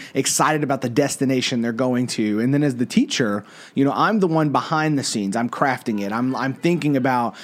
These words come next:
the, the art of learning. I'm thinking about literacy and how things connect. I'm thinking about all of those pieces,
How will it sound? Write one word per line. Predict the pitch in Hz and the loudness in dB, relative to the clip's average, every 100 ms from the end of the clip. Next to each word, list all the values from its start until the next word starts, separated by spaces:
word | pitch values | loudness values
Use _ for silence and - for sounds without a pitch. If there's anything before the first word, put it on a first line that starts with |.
| - - | -14 -2
the, | 139 127 101 - - | 0 2 -2 -8 -8
the | 135 147 | -2 0
art | 139 139 | 2 0
of | 127 | 0
learning. | 123 123 117 123 | 0 0 0 0
I'm | 127 | 0
thinking | 156 147 143 | 2 2 2
about | 135 123 104 | 0 0 -2
literacy | 131 135 139 131 - 131 123 | 0 2 2 2 0 0 0
and | 113 | 0
how | 135 123 | 0 -2
things | 127 113 - | 0 -2 -2
connect. | - 113 101 98 117 | -2 -2 -2 -4 -6
I'm | 117 | -2
thinking | 160 165 147 | 0 2 0
about | 131 131 127 - | 2 0 0 0
all | 240 269 262 | 2 2 2
of | 208 | 2
those | 214 202 | 0 0
pieces, | - 233 247 - 156 131 135 180 - | -2 0 2 2 0 2 0 -2 -6